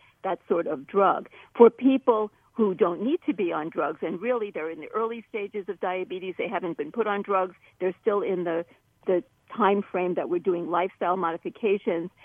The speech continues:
or pre-diabetics where we're doing lifestyle modifications,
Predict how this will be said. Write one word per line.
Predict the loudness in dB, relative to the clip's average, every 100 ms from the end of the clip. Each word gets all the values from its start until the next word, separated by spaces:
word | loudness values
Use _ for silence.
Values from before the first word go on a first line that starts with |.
| -16 6
or | 6
pre-diabetics | 6 2 0 4 4 4 2 0 -2 -4 -2
where | -2
we're | 0 0
doing | 0 0
lifestyle | 0 -2 -2 -2
modifications, | -2 -4 -4 -4 -2 -4